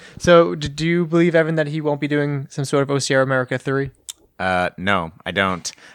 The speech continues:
Speaker 2: Um, it may not be in, like, a year,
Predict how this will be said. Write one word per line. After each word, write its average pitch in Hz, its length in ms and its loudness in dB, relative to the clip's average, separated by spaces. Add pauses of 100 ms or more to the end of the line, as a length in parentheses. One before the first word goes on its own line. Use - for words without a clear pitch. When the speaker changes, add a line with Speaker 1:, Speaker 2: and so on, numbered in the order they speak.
(100)
Speaker 2:
Um, 107 280 0
it 127 120 -4
may 131 160 0
not 113 240 0
be 117 220 -2
in, 107 640 -4 (680)
like, 110 180 -2
a 98 60 -8
year, 113 420 -4